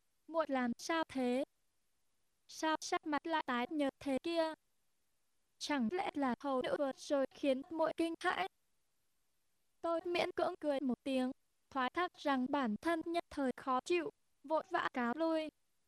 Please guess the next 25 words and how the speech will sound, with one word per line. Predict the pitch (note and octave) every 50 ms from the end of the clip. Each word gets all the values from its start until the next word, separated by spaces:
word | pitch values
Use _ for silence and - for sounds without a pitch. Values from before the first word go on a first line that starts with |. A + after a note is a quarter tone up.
| _ _ _ _ _ _ _ _ _ _ _ _ _ _ _ _ _ _
Rời | - D4 C#4+ C#4 C4+ C4+
khỏi | - - D#4 D4 B3
Điện | C4 D#4+ E4 - - F#4
Chiêu | - E4+ E4+ E4+ E4
Dương, | - D4+ D#4 D#4 D4+ D4+ D4 - _ _ _ _ _ _
cũng | - - D#4+ E4+ F4 -
không | - E4 D#4+ D#4
chờ | - - D#4 C#4+ C#4 -
Tiêu | F4 E4+ E4 -
Kỳ, | C#4+ C#4+ C#4 C4+ C4 B3 A#3+ - _ _ _ _ _ _
tôi | - E4+ E4 E4 -
hoảng | - D#4+ C4+ A#3 G#3+ -
hốt | - F#4 F#4 F#4+ _
trở | - - C#4 A#3+ A3 -
về | C4+ B3+ - -
phủ. | - - D#4+ C#4 A#3 G#3 G3+ - _ _ _ _ _ _ _ _ _ _ _ _ _ _ _ _ _ _ _ _ _ _ _ _ _ _
Trước | - F4+ F4+ - _
kia | - F4 E4+ -
từng | - D4+ C#4 C4+ -
hỏi | - D#4+ D4+ B3+
qua | - - E4 D#4+ D#4
y | D#4+ D#4+ D#4+ - -
thị | - - E4+ -
trong | - - D4+ D4 D4
phủ, | - E4 - C#4+ B3 A3 G#3